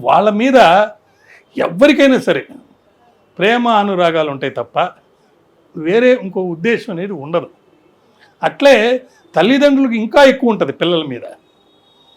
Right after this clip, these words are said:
వాళ్ళ పిల్లలు అంటే అదే వాళ్ళ ఆస్తి, వాళ్ళ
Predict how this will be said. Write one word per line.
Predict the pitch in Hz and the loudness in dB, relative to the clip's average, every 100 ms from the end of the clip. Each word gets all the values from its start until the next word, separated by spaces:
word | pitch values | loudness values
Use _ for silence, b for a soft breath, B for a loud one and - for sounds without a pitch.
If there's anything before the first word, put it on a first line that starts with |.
| _ _ - | _ _ -4
వాళ్ళ | 160 151 | -4 -4
పిల్లలు | 180 220 254 247 220 | -6 0 2 2 0
అంటే | 165 202 277 285 - | 0 0 0 -2 -2
అదే | 147 233 220 | 0 2 2
వాళ్ళ | 165 143 | 2 2
ఆస్తి, | 151 - - - - _ b b - | 0 -2 -18 -20 -20 _ b b -2
వాళ్ళ | 170 | -2